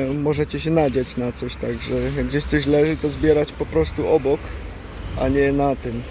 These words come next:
e, żeby później, e, no, po prostu nie wpaść na minę, nie? <laughs> W lasach jest to bardziej bezpieczne, zbieranie takiego czegoś,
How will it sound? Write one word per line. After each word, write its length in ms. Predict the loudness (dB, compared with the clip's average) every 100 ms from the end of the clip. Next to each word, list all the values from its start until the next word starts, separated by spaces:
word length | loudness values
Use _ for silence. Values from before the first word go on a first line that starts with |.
| -10 -6
e, 560 | -2 0 0 -2 -2 -4
żeby 300 | -2 0 -2
później, 680 | 0 -2 0 0 2 0 0
e, 80 | -2 -6 -8 -4
no, 140 | -2 0
po 80 | -2
prostu 300 | 2 0 2
nie 200 | 4 4
wpaść 320 | 2 0 2
na 120 | 4 4
minę, 320 | 4 2 0
nie? 140 | -2 -6 -10 2
<laughs> 100 | 4 4 0 -6 -8 -8 -10 -12 -12 -10 -6
W 40 | 4
lasach 420 | 6 6 2 0
jest 180 | -2 -2
to 80 | 0
bardziej 380 | 2 0 -2
bezpieczne, 760 | -4 -4 -2 -4 -2 -2 0 0
zbieranie 560 | -2 0 2 2 0
takiego 440 | -2 -4 -2 0 0
czegoś, 380 | 0 0 0